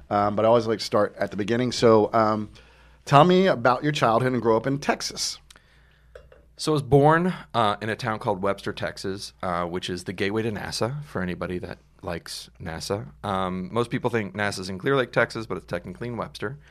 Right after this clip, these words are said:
Speaker 2: Uh, so small town. My, my parents, uh, met there in the sixties. Neither of my parents are from Texas. My mom's from upstate New York. She's from a town called Glens Falls.
Speaker 1: Okay.
Speaker 2: And my father's from Phoenix, Arizona.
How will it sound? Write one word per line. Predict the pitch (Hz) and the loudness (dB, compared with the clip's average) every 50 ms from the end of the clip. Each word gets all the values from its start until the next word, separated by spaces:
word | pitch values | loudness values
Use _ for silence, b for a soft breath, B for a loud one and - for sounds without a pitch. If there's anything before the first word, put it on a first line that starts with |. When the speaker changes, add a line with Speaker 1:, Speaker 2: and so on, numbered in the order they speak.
| b b b b b b _ | b b b b b b _
Speaker 2:
Uh, | - 110 107 107 | 0 2 2 2
so | - - | 2 -2
small | 120 - - 151 151 151 | -4 0 4 4 4 6
town. | 147 156 135 127 127 127 127 123 - | 4 4 4 4 4 2 0 -2 -6
My, | 110 110 110 113 113 110 110 95 - | -4 -2 0 0 0 -2 -4 -6 -6
my | - 107 107 | -6 -6 -6
parents, | - - 110 110 110 107 110 95 - - - - - _ - | -4 -4 -4 -2 -2 -2 -4 -6 -8 -8 -10 -12 -12 _ -4
uh, | 98 95 92 95 | -2 0 0 0
met | 98 101 98 98 - - | 0 -2 -2 -2 -2 -2
there | 104 101 98 98 98 95 95 - | 0 2 2 2 0 0 -4 -8
in | - 98 95 | -10 -10 -8
the | 95 | -8
sixties. | 92 - - 98 - - 101 95 | -8 -8 -8 -8 -8 -8 -8 -2
Neither | 110 117 120 127 131 131 | 2 2 4 4 4 2
of | 120 | 0
my | 120 113 | -2 -2
parents | - 127 113 110 113 | -2 -4 -6 -6 -6
are | 113 | -6
from | - 127 120 | -6 -8 -4
Texas. | - - 101 101 - 107 101 98 | -2 -2 -2 -2 -4 -8 -8 -6
My | 110 98 | -6 -6
mom's | 101 98 101 101 98 - | -4 -4 -4 -6 -6 -8
from | - 107 101 95 - | -10 -10 -10 -8 -10
upstate | 101 95 - 107 90 101 | -10 -8 -8 -8 -8 -6
New | 107 | -6
York. | 104 101 98 - | -6 -6 -6 -6
She's | - 104 98 | -8 -12 -10
from | - 104 98 | -8 -8 -8
a | 95 | -6
town | 90 101 98 98 | -6 -6 -6 -6
called | - - 95 95 | -6 -6 -8 -6
Glens | - 101 104 107 110 - | -6 -8 -6 -6 -6 -2
Falls. | - 110 107 104 107 113 113 - - | 0 2 2 2 2 0 -4 -8 -12
Speaker 1:
Okay. | 107 107 - 120 117 143 151 147 B B B B B _ _ | -12 -6 -4 -4 -4 -4 -6 -8 B B B B B _ _
Speaker 2:
And | - 107 98 98 | -6 -4 -2 -2
my | 98 95 95 | -2 -2 -2
father's | 92 - 110 101 101 98 98 101 - | 0 2 4 4 4 4 0 -2 -4
from | - - 98 95 92 92 | -6 -4 -4 -4 -4 -6
Phoenix, | - 107 95 92 - - | -6 -8 -8 -6 -4 -2
Arizona. | 95 92 92 101 101 98 98 92 92 - | -2 0 0 0 0 0 0 -2 -6 -6